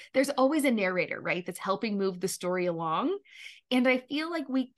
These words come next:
could do that a little bit in our lives if we're having, we want our people to come along with us and be like, "So last week I got rid of this, this, and this," and not saying that you have to get rid of exactly the same number of things, but I just wanted you to be aware that I'm also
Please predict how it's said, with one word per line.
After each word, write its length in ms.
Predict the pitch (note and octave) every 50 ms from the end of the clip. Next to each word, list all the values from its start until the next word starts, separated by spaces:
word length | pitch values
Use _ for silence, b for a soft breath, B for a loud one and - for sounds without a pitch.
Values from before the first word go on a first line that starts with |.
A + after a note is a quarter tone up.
| - -
could 220 | C#4 B3 G3+ F#3+
do 200 | - A3+ A#3 A#3
that 200 | A#3 A#3 G#3+ G#3
a 40 | G3+
little 220 | G3+ G3+ G3 G3
bit 160 | F#3+ G3+ - -
in 100 | F#3 F#3+
our 140 | F3+ F3 E3+ E3+
lives 440 | G#3 B3+ D4 D#4 C#4+ C4 A#3+ G#3+
if 120 | A3 - -
we're 80 | G#3 G3
having, 520 | F#3 G3+ G3 G3+ G#3 G#3 G3 F#3+ - - -
we 80 | - G#3
want 280 | G3 F#3 G#3 G#3+ G#3+ -
our 100 | G#3 G3
people 260 | - - G3 - F#3+ F#3
to 60 | F#3
come 200 | - F#3 F#3 F3+
along 260 | F3 F3 E3 E3 E3
with 180 | F3+ G3+ - -
us 340 | - - - - - - - B B B B B B -
and 100 | F#3 E3+
be 100 | G3 F#3
like, 280 | F#3 F3+ E3+ E3+ - - _ _ _ _ _ _
"So 160 | - - C4 A#3+
last 400 | A#3+ C4 D4+ F4+ F4 - - -
week 160 | B3 A#3+ -
I 140 | A#3+ A#3 C4
got 180 | B3 A#3+ - A3+
rid 120 | G3+ F#3+
of 120 | F#3 F3+ F3
this, 160 | F#3 G3 -
this, 180 | - A#3+ B3 -
and 160 | F4 F#4 D4 F#3+
this," 480 | D3 C3 G3+ C4 - - - - - _ B B B B B B -
and 400 | A3+ A3+ G#3+ G#3 G#3 G#3+ G3+ - -
not 360 | G#3 G3+ G3 G3+ - - -
saying 220 | - C4 B3+ B3+ B3
that 100 | A#3+ -
you 140 | A3 A3+
have 180 | G3+ A#3 - A#3
to 80 | - G#3+
get 200 | A#3+ A3+ - A3
rid 120 | G#3 G3+
of 100 | A3 F3+
exactly 480 | F3+ D#3 C#3+ D3 D3+ F3 A3+ - C4 A#3+
the 80 | G3 G#3
same 220 | G3+ - G3+ G3
number 280 | F#3+ F#3 F#3 F3+ F3+ F3+
of 120 | F#3 - -
things, 280 | - F#4+ G4 F#4 F4 -
but 100 | F4+ F#4
I 80 | G4+ A4
just 200 | A4+ C5 B4 -
wanted 300 | C5+ B4+ B4+ A#4+ A#4+ A4
you 80 | G4+
to 60 | G4+ G4+
be 120 | F4+ E4+
aware 300 | E4+ D#4+ E4 E4+ F4 D#4 A#3+
that 140 | A#3 - -
I'm 160 | B3 C4 B3 -
also 720 | - B3+ C#4+ C#4 - - A#3 F#3+ E3+ D#3 D3 D#3 F#3 F3+